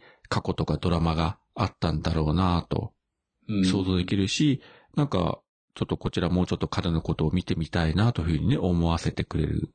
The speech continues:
Speaker 1: みたいな。
Speaker 2: そうですね。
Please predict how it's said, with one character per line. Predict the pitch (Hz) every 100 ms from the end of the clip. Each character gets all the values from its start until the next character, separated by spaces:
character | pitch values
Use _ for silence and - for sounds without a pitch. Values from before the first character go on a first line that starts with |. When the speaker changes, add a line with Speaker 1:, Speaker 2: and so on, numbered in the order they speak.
| -
Speaker 1:
み | -
た | - -
い |
な。 | 87 - _ _ _ _ _ _ _ -
Speaker 2:
そ | -
う | 95
で |
す | - 101
ね。 | 107 117 123 123